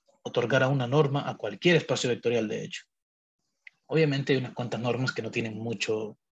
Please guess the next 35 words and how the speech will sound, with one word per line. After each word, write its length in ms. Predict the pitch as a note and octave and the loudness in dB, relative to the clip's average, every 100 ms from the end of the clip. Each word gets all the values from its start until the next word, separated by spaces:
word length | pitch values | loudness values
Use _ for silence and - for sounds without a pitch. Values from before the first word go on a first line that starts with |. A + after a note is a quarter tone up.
| _ _ _ _ _ _ | _ _ _ _ _ _
sentido, 580 | - A2+ G2 B2+ A#2 C#3+ _ _ _ _ _ _ _ _ _ _ _ _ _ _ _ _ _ _ | -8 -6 0 0 0 -2 _ _ _ _ _ _ _ _ _ _ _ _ _ _ _ _ _ _
o 120 | C3 | -8
que 100 | A#2 | -6
se 80 | A2+ | -6
puede 140 | A2 B2 | 2 2
hacer 240 | G#2+ A#2+ | 4 0
poco 240 | - C#3+ B2 | 2 2 4
con 200 | B2 C#3+ | 4 2
ellas, 420 | B2 C3 - _ | 4 0 -2 _
pero 340 | E3 D3+ E3 - _ _ _ _ _ _ _ _ _ _ _ _ _ _ _ _ _ _ _ _ _ - _ _ _ | 4 6 6 2 _ _ _ _ _ _ _ _ _ _ _ _ _ _ _ _ _ _ _ _ _ -20 _ _ _
la 180 | C3 B2 | -2 -2
cuestión 280 | - C#3 | -2 -2
es 100 | C#3+ | -2
que 80 | - | 2
hay 60 | C#3+ | 4
una 140 | D3+ | 4
definición 440 | C3+ B2 A#2 C#3+ C#3+ | 2 -2 -6 -4 0
general 560 | C#3 A2+ D3 F#3+ G3 _ _ _ _ _ | -2 4 4 4 0 _ _ _ _ _
que 220 | - B2+ | 0 0
engloba 580 | A#2 A2+ A2+ B2+ D#3+ E3 | 0 -8 0 4 6 6
tanto 360 | D3+ B2+ - A2+ | 4 -2 -4 -2
normas 280 | B2 D3+ C#3+ | 2 4 4
matriciales 640 | C3+ A2+ G#2 E3+ F#3+ D#3 | 2 2 4 6 6 4
como 260 | D3 B2 | -2 -2
normas 280 | A#2 B2 C3 | -2 0 0
vectoriales, 500 | A#2 - A2+ F3 C3+ | -2 0 4 6 4
por 160 | - A2+ | 0 -2
eso 140 | C3+ | 0
es 60 | B2 | -2
que 120 | B2 | 0
van 160 | A#2 A#2+ | 0 0
a 40 | |
ser 180 | B2 A2+ | -2 -2
tan 160 | A#2+ | -2
parecidas. 680 | G#2+ A#2+ A2+ F#3 C#3 - _ | 2 2 6 4 4 -2 _